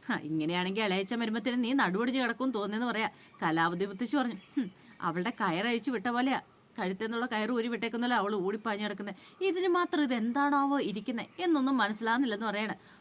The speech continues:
ആ സമയം ചന്ദ്രമതി പറഞ്ഞു, "എൻ്റെ അമ്മ, അമ്മയ്ക്ക് മനസ്സിലാവാത്തോണ്ടാ എല്ലാ കാര്യത്തിനും എൻ്റെ കൈ കൂടണമെന്ന് വെച്ചാ ഇതൊക്കെ നേരം പണ്ട് നോക്കി നടത്തണ്ടേ?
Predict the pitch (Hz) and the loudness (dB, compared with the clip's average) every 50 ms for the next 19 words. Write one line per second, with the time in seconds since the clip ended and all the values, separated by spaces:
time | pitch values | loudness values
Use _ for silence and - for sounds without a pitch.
0 | - - 175 165 196 214 - 208 190 208 226 - - - - - - - - - | -14 -10 -6 -4 -4 -4 -2 -2 -2 -4 -4 -6 -8 -12 -12 -10 -10 -10 -10 -10
1 | - - - 262 202 165 165 175 185 180 190 208 233 214 214 208 - - - - | -8 -8 -6 -4 -2 -2 -2 -2 -2 -2 -2 -2 -2 -2 -4 -6 -8 -12 -18 -20
2 | - - - - 180 170 151 151 180 208 214 - - - - - - - - - | -20 -18 -10 -6 -4 -4 -4 -4 -4 -6 -6 -8 -12 -16 -18 -18 -18 -18 -12 -8
3 | 185 180 202 233 208 170 185 202 220 - 302 269 233 180 170 190 - 233 233 220 | -4 -4 -2 0 0 0 0 0 0 2 2 2 2 2 0 0 0 0 2 2
4 | 240 262 262 - 285 285 269 247 196 - - - - - - 180 160 165 220 254 | 2 2 0 2 2 2 2 2 0 -2 -4 -10 -14 -8 -4 -2 -2 0 0 -2
5 | 294 - - 214 202 202 208 254 247 233 190 202 233 214 247 208 214 247 233 240 | -2 -2 -2 -6 -6 -4 -4 -2 -2 -2 -2 -2 -4 -2 -2 -2 -2 0 0 0
6 | 220 220 233 247 254 247 220 - 254 214 - - - - - 330 370 330 294 - | 0 0 0 0 0 0 0 0 -2 -2 -4 -6 -16 -6 -2 0 2 2 2 2
7 | 320 294 277 233 220 240 262 277 269 294 277 302 269 226 220 226 - 294 262 220 | 2 2 2 2 0 0 2 2 2 2 2 2 2 2 0 0 0 0 0 0
8 | 208 226 247 233 220 | 0 -2 0 0 -2